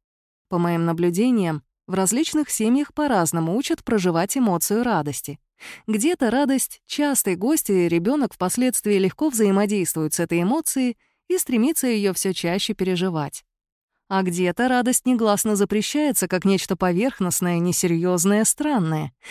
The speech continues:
И такие дети, вырастая, могут испытывать больше проблем с переживанием радости. В обществе к таким людям нередко относятся как к белым воронам.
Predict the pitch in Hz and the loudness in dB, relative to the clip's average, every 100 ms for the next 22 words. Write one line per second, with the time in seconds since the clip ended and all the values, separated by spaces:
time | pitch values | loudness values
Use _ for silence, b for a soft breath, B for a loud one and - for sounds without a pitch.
0 | B B 240 226 - 240 226 247 330 240 | B B -2 -2 -2 -2 0 0 0 2
1 | 190 185 170 - 175 156 151 _ _ _ | 2 2 0 -2 -2 -2 -6 _ _ _
2 | 285 330 320 302 - 269 254 254 220 254 | -2 0 0 0 0 -2 0 0 0 2
3 | 196 - 175 175 175 285 269 - 180 160 | 2 0 -2 0 2 0 0 0 0 0
4 | 175 196 196 202 226 196 151 131 - 143 | 0 2 2 0 -2 -4 -4 -6 -10 -14
5 | _ _ _ _ _ - 302 - 220 - | _ _ _ _ _ -6 -4 -2 -2 -2
6 | 185 - 190 226 233 330 233 190 196 320 | -4 -4 -4 0 0 0 0 2 0 -2
7 | - 208 - 262 240 - 208 - 208 180 | -2 -4 -2 -2 -2 -2 -4 -4 -6 -6
8 | 185 196 214 208 196 233 233 170 151 127 | -4 -2 2 2 0 0 0 -2 -4 -8